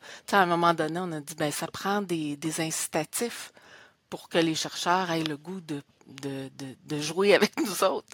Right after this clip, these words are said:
Mais, euh, est-ce qu'il pourrait y avoir des critères sur le partenariat patient dans les concours internes au centre de recherche ? OK.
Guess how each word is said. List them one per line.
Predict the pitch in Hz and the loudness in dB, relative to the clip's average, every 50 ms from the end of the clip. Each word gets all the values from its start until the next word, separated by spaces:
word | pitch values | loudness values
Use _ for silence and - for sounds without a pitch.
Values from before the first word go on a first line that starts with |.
| - - - - - - - - - - _ | -10 -6 -4 -4 -4 -4 -6 -8 -10 -12 _
Mais, | - 156 165 170 170 165 165 165 165 165 - _ - | -8 0 2 2 4 4 4 4 4 2 0 _ 0
euh, | 139 131 131 131 131 131 131 131 131 131 127 - _ _ _ - - _ | 2 2 2 2 0 0 -2 -2 -2 -4 -4 -6 _ _ _ -14 -10 _
est-ce | - 143 - - | -4 -4 -4 -6
qu'il | - - | -8 -10
pourrait | - 170 170 175 185 | -6 2 4 6 8
y | 180 | 8
avoir | 170 151 151 180 190 196 190 180 | 8 6 8 6 2 2 2 0
des | 165 - | -4 -8
critères | - - - - - - 185 202 226 240 240 - | -6 -4 -6 -4 4 6 6 6 6 4 -2 -4
sur | - - - 156 156 | -8 -6 -6 -4 -2
le | 151 139 | -2 -2
partenariat | - - 139 - - - 151 147 147 143 156 147 147 | -2 -4 -6 -6 -2 -4 0 0 0 0 0 -2 -2
patient | - 147 135 - - - 185 190 | 0 -2 -2 -2 0 -2 -2 0
dans | 180 165 135 | 0 0 0
les | 131 139 139 | 0 -2 -4
concours | - - 143 135 139 _ - 156 147 147 | -6 -6 -6 -6 -6 _ -8 -6 -4 -2
internes | 143 139 135 _ - 170 170 175 170 156 139 | -4 -4 -4 _ 2 2 2 2 0 -2 -6
au | 131 131 | -10 -8
centre | - - - 143 139 | -8 -6 -6 -6 -4
de | 139 135 127 - | -4 -4 -4 -4
recherche ? | 123 127 - - 151 143 135 131 - _ _ _ - - - - - - - _ _ _ _ - 120 120 | -6 -6 -6 -6 -6 -6 -6 -8 -14 _ _ _ -20 -20 -20 -20 -20 -20 -20 _ _ _ _ -16 -12 -12
OK. | 123 120 - - | -12 -12 -4 2